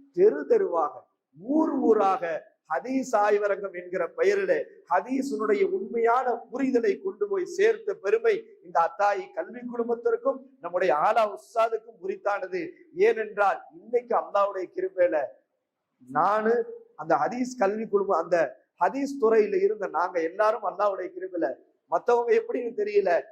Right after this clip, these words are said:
நான் சொல்கின்றேன், அல்லாஹ்வுடைய கிருபையை கொண்டு அன்றைக்கு ஹதீஸ் துறையில இருந்து ஹதீஸ் ஆய்வரங்கத்துல முக்கியமாக இருந்ததனுடைய விளைவாக நம்முடைய கல்லூரியில இருந்த அத்தனை ஹதீஸ்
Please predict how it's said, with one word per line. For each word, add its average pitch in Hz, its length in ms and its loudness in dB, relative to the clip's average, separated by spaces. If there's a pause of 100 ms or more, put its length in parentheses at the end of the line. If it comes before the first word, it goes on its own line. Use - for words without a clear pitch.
(320)
நான் 233 220 2 (120)
சொல்கின்றேன், 196 640 -4 (420)
அல்லாஹ்வுடைய 208 580 2
கிருபையை 196 460 2
கொண்டு 175 320 0 (360)
அன்றைக்கு 208 500 0
ஹதீஸ் 220 540 -4
துறையில 208 360 2 (260)
இருந்து 208 380 -4 (340)
ஹதீஸ் 277 460 -4
ஆய்வரங்கத்துல 220 840 -2
முக்கியமாக 254 600 -2
இருந்ததனுடைய 202 680 -6 (560)
விளைவாக 202 540 2 (520)
நம்முடைய 180 360 0 (120)
கல்லூரியில 220 580 0
இருந்த 196 340 4
அத்தனை 254 600 2 (240)
ஹதீஸ் 247 400 -2